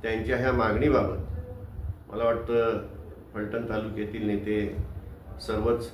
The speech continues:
विचार करतील आणि शेवटी योग्य त्या निर्णयाला जाण्याच्या दृष्टिकोनातून आपण सर्वच एकत्रितपणे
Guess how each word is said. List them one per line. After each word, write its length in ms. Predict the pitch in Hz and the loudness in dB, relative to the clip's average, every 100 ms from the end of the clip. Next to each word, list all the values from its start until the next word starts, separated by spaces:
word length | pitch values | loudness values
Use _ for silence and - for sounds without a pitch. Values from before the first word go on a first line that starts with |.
| - - 104 | -14 -18 -10
विचार 380 | 110 117 143 127 | -6 4 6 6
करतील 400 | 113 - 90 - - - - - - - - | 2 0 -4 -8 -14 -20 -20 -20 -20 -14 -4
आणि 260 | 110 127 127 - - - - - - - - - | 0 2 2 0 -6 -12 -12 -10 -6 2 2 2
शेवटी 380 | 117 117 135 131 120 - | -4 -2 0 -2 -4 -8
योग्य 320 | 113 120 123 | -2 0 0
त्या 160 | 120 123 | 2 2
निर्णयाला 560 | 113 107 113 113 113 113 104 - - - - - - 95 | 2 2 4 4 4 2 0 -6 -14 -16 -18 -20 -10 0
जाण्याच्या 440 | 104 107 117 113 | 2 4 4 2
दृष्टिकोनातून 800 | 104 - - 101 104 104 101 110 - - - - - - - | 0 0 -4 0 2 2 0 -4 -6 -12 -10 -4 -4 -4 -4
आपण 260 | 117 117 | 0 0
सर्वच 420 | - 117 113 139 120 | 0 0 0 0 0
एकत्रितपणे 720 | 98 - - - - 110 | 0 -2 -2 -4 -2 0